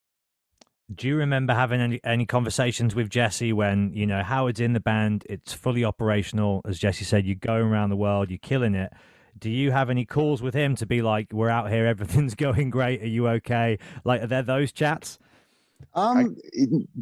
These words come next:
Speaker 2: I, I think it was more so just, like, dropping a text once in a while, just being like, "Hey, man, just thinking of you.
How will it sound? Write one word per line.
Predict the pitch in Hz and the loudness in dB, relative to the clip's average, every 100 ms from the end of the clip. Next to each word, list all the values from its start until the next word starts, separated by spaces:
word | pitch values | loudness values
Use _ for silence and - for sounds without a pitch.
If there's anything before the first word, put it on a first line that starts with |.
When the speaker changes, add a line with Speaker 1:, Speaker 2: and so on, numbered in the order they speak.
| - _ - - | -14 _ -20 -4
Speaker 2:
I, | 139 - 143 | -2 2 0
I | |
think | - 254 | 2 0
it | 302 | 0
was | 285 | 0
more | 214 214 | 0 0
so | - 202 180 | -2 0 0
just, | 170 160 147 | -2 -2 0
like, | 147 143 | 0 -2
dropping | - 139 139 131 | -2 0 0 -2
a | |
text | 120 135 127 - - | -2 0 -2 -2 -4
once | 135 139 | -2 0
in | |
a | 131 | 0
while, | 127 127 127 127 | 0 2 0 -2
just | 113 | -4
being | 135 131 | -2 0
like, | 123 | 0
"Hey, | 170 233 | 0 2
man, | 190 190 214 | 2 2 -2
just | 185 - | -4 -4
thinking | - 190 175 | -2 -2 0
of | 127 | 0
you. | 113 | 2